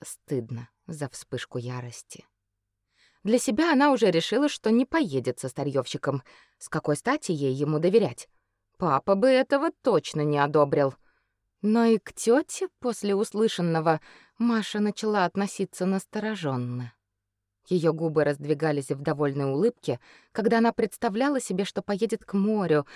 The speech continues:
на лошадях, может быть, в карете, что Авдуська перешьет ей парчевые платья,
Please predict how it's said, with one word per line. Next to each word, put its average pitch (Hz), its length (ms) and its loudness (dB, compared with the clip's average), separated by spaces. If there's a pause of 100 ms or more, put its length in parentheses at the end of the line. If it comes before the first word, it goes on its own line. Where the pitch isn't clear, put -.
(280)
на 208 120 0
лошадях, 185 760 -2 (160)
может 143 380 -6
быть, 139 220 -8
в - 100 -20
карете, 139 580 -10 (640)
что - 260 -4
Авдуська 196 420 -2
перешьет 156 520 -6
ей 143 100 0
парчевые 135 540 -4
платья, 202 600 -8